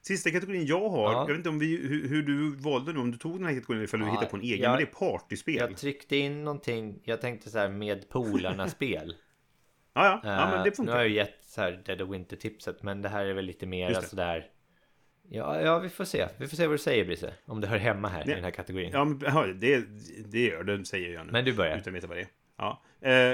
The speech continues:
Speaker 1: ja, och när jag, när vi ser partyspel, då menar jag kanske spel i större grupp. Det behöver inte nödvändigtvis vara i en partysetting, utan det kan vara, eh,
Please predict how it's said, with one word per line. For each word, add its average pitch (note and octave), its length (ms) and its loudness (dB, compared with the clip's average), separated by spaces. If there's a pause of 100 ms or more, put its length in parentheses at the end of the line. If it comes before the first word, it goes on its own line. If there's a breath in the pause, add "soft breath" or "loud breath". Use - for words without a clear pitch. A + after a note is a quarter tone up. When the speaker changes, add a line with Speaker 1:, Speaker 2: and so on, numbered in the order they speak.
(200)
Speaker 1:
ja, D#3 100 2
och E3 260 0
när E3+ 140 0
jag, D#3 180 0
när D#3+ 140 0
vi D#3 200 2
ser D3+ 140 -2
partyspel, B2 380 2
då B2+ 60 0
menar B2 200 4
jag G#2 120 0
kanske G2+ 200 -4
spel G#2 160 0
i G#2+ 160 -2
större B2 420 2
grupp. G#2+ 240 0 (100)
Det G#2 100 -2
behöver A#2 200 2
inte A2 140 -6 (260)
nödvändigtvis G2+ 440 -4
vara G2 120 2
i - 20 0
en F2+ 60 -4
partysetting, G2+ 1080 -2
utan G2 260 -6
det G2+ 80 -2
kan A2+ 160 -2
vara, F#2 200 0 (460)
eh, E2 40 -8